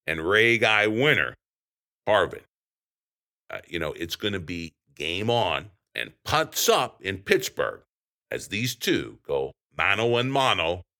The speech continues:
leg to leg, for the starting job with the Steelers. May the best punter win.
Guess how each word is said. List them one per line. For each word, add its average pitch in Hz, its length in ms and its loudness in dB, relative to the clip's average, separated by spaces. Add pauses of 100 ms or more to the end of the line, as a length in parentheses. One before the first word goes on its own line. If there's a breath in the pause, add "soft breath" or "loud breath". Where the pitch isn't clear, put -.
(200)
leg 92 280 0
to 147 100 2
leg, 98 420 4 (600)
for 64 80 -10
the 50 140 -12
starting 95 720 0
job 90 460 2 (340)
with 67 160 -8
the 98 80 -4
Steelers. 98 720 0 (680)
May 67 140 2
the 73 140 0
best - 520 -2 (460)
punter 60 260 -4
win. 82 380 0